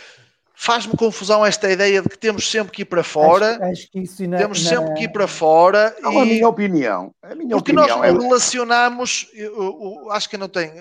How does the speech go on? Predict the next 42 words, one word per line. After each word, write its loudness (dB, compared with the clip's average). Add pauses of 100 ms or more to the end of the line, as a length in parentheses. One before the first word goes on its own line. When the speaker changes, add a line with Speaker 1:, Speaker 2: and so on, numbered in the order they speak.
(200)
Speaker 1:
este -6
trabalho 0
que -20
o -18
Pedro -4
disse -4
que -6
era -4
preciso -10 (440)
a -16
direção -2
fazer, -8 (560)
está -4
a -2
ser 0
feito. -4 (580)
Não -12
sei 0
se -4
está -2
a -4
ser -4
feito. -6 (1040)
Eh, -6
ao 2
mesmo -4
tempo, 0
também 0
tivemos -2
um -2
exemplo -2
que, -8
pá, -10
de -18
facto, -4
no -4
último 0
ano 2
ou, -2
ou 0
dois 2
anos, -2